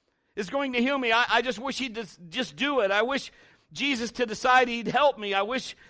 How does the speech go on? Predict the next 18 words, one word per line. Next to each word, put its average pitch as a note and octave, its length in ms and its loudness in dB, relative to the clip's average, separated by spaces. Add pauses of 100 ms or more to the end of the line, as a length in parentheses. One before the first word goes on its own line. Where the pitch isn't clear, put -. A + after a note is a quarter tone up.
(100)
Jesus A3+ 400 -4
would A#3 160 -4
just A#3+ 220 -4
decide A#3+ 380 0
to G#3+ 60 -6
prosper B3 520 0
me A3+ 140 -4
or F#3+ 120 -4 (240)
help C4 200 2
me B3 120 -6
do C4+ 240 -4
this B3 220 0
or A3 80 -6
whatever." B3 440 0 (220)
I'm B3+ 200 4
just B3 220 -6
telling C#4 300 2
you, G#3+ 220 -2